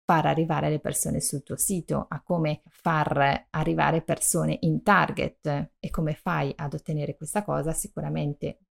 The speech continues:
mm, da un lato, se hai bisogno all'inizio di avere subito degli incassi, dovrai fare degli ads, Google Ads, Facebook Ads, di modo che tu porterai traffico sul tuo sito, e dall'altro però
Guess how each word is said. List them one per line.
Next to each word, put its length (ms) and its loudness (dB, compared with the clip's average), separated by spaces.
mm, 220 -8
da 140 -2
un 120 -2
lato, 640 0
se 180 -4
hai 80 0
bisogno 500 0
all'inizio 640 -2
di 400 -6
avere 300 0
subito 600 -2
degli 220 -2
incassi, 600 -2
dovrai 420 -4
fare 280 -4
degli 220 -4
ads, 520 -4
Google 320 -2
Ads, 280 0
Facebook 460 -2
Ads, 400 -2
di 120 -2
modo 220 -4
che 120 -10
tu 120 -6
porterai 480 -4
traffico 600 -4
sul 220 -2
tuo 120 -4
sito, 520 -2
e 120 2
dall'altro 580 2
però 400 2